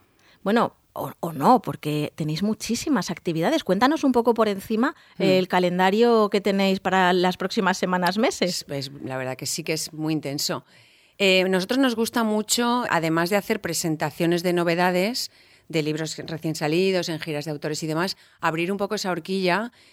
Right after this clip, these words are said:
Speaker 2: y hacer actividades como de más largo recorrido. Además de clubs de lectura, que también son muy frecuentes, extraordinarios en las librerías, que son experiencias fabulosas, hacemos ciclos, digamos, temáticos, de poesía, de pensamiento,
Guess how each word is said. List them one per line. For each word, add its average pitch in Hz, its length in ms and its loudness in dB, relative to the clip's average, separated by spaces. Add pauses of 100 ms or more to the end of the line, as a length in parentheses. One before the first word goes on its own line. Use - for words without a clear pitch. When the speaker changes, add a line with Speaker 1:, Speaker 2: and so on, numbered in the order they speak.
Speaker 2:
y 180 60 -2
hacer 170 180 -2
actividades 185 460 -2
como 175 240 -4
de 151 160 -4
más 151 160 -6
largo 165 240 -2
recorrido. 147 600 -4 (560)
Además 160 400 2
de 190 80 -4
clubs 190 200 -2
de 208 60 2
lectura, 196 280 0
que 175 60 -4
también 156 200 -4
son 165 140 0
muy 165 140 2
frecuentes, 165 600 -4
extraordinarios 151 680 -2
en 170 60 0
las 160 120 -2
librerías, 156 400 0
que 147 80 -10
son 147 140 -2
experiencias 147 540 -2
fabulosas, 156 640 -4 (400)
hacemos 170 420 0
ciclos, 202 420 -2
digamos, 160 320 -2
temáticos, 147 520 -6
de 151 80 -4
poesía, 170 560 0
de 160 80 -2
pensamiento, 160 840 -2